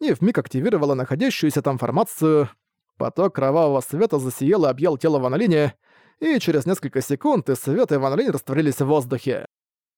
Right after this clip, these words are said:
На пике горы Гушань в тысячи лет древнего города демонов вспыхнул кроваво-красный свет, и появился Ван Линь. Ослепляющий солнечный свет больно ударил в глаза Ван Линю,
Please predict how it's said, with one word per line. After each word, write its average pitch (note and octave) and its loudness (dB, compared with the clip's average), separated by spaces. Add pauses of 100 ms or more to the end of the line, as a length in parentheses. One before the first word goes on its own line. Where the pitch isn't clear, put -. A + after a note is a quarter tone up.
(160)
На B2 -4
пике F#3 -2
горы C#3 0
Гушань D#3+ 0
в - -8
тысячи D#3+ -4
лет D#3 2
древнего C#3 0
города C3 0
демонов E3 0 (160)
вспыхнул A3+ -2
кроваво-красный C#3+ 0
свет, - -2 (460)
и F#3+ 4
появился D#3 4
Ван D3 2
Линь. C#3+ 0 (440)
Ослепляющий B2+ 0
солнечный C#3 -4
свет C3+ -2
больно C#3+ 0
ударил C3+ 2
в B2 -10
глаза C#3 0
Ван B2 0
Линю, E3 2